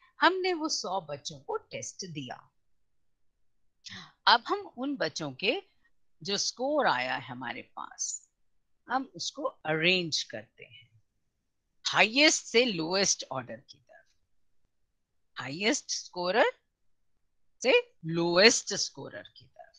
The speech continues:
यानी कि अगर हमारा सौ number का test था, किसी बच्चे के सौ बटा सौ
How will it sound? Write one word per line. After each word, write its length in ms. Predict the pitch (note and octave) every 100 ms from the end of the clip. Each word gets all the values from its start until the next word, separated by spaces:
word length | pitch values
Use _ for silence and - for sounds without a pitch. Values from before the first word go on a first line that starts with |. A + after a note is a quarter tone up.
| _ _ _ _ _ _ _ _ _
यानी 220 | C#3 C#3+
कि 100 | D3
अगर 220 | E3 D#3 D#3+
हमारा 240 | D#3 D#3+
सौ 280 | - G3 A3+
number 300 | F#3+ C3+ -
का 160 | -
test 340 | B2+ A#2+ - -
था, 280 | G3+ F#4 G#4 - _ _ -
किसी 260 | E3+ F#3+
बच्चे 340 | C#3+ C#3+ - D3
के 220 | - G#3
सौ 220 | - E3
बटा 240 | C3 C3 D3
सौ 300 | - B3